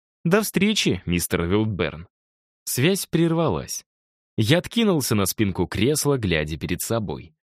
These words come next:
Вспоминался наш первый разговор наедине. Тогда она принесла мне противоядие. «Я вручаю вам сокровище на хранение, мистер Вилдберн. Помните об оказанной вам услуге?»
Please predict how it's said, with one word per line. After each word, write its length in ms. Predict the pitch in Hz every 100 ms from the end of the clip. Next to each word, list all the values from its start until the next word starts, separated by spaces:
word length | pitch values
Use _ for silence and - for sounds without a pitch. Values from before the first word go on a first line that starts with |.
| _ _ _
Вспоминался 680 | - 113 139 202 208 180
наш 240 | 170 160 -
первый 380 | 208 220 107 76
разговор 480 | 85 95 95 87
наедине. 600 | 82 85 87 107 87 69 - _ _ _
Тогда 380 | 156 131 156 190
она 160 | 190
принесла 600 | 180 180 180 - 90 90
мне 240 | 107 80 80
противоядие. 960 | - 98 101 120 117 73 69 69 64 _ _ _ _ _ _
«Я 200 | 110 117
вручаю 420 | 147 180 - 233
вам 160 | 202 180
сокровище 600 | - 156 190 185 165 175
на 80 | 156
хранение, 560 | - 160 180 196 90
мистер 400 | 71 78 - 80
Вилдберн. 640 | 78 87 92 80 78 80 - _ _ _
Помните 640 | 214 240 117 - - - _
об 140 | 90 87
оказанной 500 | 82 82 78 85 82
вам 200 | 82 92
услуге?» 580 | 107 80 73 69 -